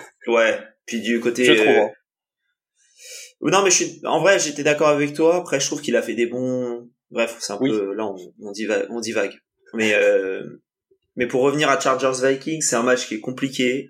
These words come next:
Speaker 1: où, où les Chargers seront probablement sans Aust-, en fait, c'est un match où les running backs, c'est intéressant, puisque Austin Eckler,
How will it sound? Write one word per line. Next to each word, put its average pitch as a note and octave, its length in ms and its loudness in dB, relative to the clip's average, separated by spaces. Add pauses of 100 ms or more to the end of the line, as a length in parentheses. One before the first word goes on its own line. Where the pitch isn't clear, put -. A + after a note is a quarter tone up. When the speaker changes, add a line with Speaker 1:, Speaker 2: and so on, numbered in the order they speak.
(120)
Speaker 1:
où, G#2 600 -8 (800)
où G#2+ 220 -4
les G#2 160 -8
Chargers B2+ 340 2
seront B2 180 -4
probablement A#2+ 440 0
sans A#2+ 180 0
Aust-, - 300 -4
en - 80 -6
fait, E3 120 0
c'est - 100 2
un A#2+ 100 2
match D3+ 280 -2
où A#2 60 -2
les G#2+ 120 0
running A#2 240 -2
backs, C3 180 0
c'est A2+ 100 0
intéressant, A2+ 460 0
puisque - 240 -6
Austin G#2 300 -2
Eckler, A2+ 300 2